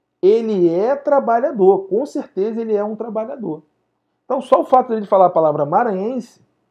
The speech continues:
você já sabe que é o quê? Trabalhador, porque olha lá o que ele tá falando. Todo maranhense é o quê? Trabalhador.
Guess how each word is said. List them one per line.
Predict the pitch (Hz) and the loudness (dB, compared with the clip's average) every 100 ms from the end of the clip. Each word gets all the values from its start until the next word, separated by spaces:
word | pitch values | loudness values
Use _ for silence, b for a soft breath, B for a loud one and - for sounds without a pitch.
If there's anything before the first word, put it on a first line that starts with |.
| _ | _
você | - 139 | -12 -6
já | 196 | -6
sabe | 196 175 180 208 285 _ _ _ _ _ _ | -4 -2 -2 -2 -12 _ _ _ _ _ _
que | - 208 | -2 2
é | 214 | 4
o | |
quê? | 220 160 110 _ _ _ _ | 2 -4 -6 _ _ _ _
Trabalhador, | 185 175 180 214 202 156 147 | 0 2 2 2 2 0 -2
porque | 160 151 | -8 0
olha | 160 196 | 2 4
lá | 208 | 2
o | 196 | 2
que | 190 | 0
ele | 175 | -2
tá | 175 | -6
falando. | 175 151 214 _ _ _ _ _ _ _ | -4 -8 -10 _ _ _ _ _ _ _
Todo | 170 214 240 185 156 | 8 10 10 6 2
maranhense | 139 135 127 113 120 156 185 - - - | 0 -2 -4 -8 -10 -8 -10 -14 -16 -2
é | 165 | -2
o | 180 | -2
quê? | 139 120 _ _ _ _ - | -4 -8 _ _ _ _ -4
Trabalhador. | 202 190 196 233 180 156 | -2 0 -4 -4 -4 -4